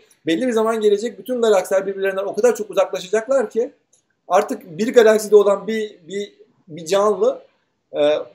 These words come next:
uzayı keşfetmeye başladığında, uzaya baktığında artık o şekilde evrimleşir, tamam mı? Belki biz ne bileyim, bilmem kaç milyar yıl sonra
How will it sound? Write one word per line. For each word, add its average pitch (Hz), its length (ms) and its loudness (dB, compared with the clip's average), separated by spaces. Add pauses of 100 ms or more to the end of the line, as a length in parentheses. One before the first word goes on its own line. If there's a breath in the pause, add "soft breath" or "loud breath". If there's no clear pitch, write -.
(120)
uzayı 208 440 4
keşfetmeye 196 640 0
başladığında, 180 880 -2
uzaya 165 320 2
baktığında 180 500 -2
artık 156 280 -8
o 175 60 -10
şekilde 170 300 -4
evrimleşir, 175 480 -6
tamam 180 300 -4
mı? 127 120 -10
Belki 147 320 -4
biz 139 140 -12
ne 151 100 -12
bileyim, 131 260 -16
bilmem 143 200 -10
kaç 151 220 -14
milyar 139 280 -4
yıl 135 120 -8
sonra 156 360 -10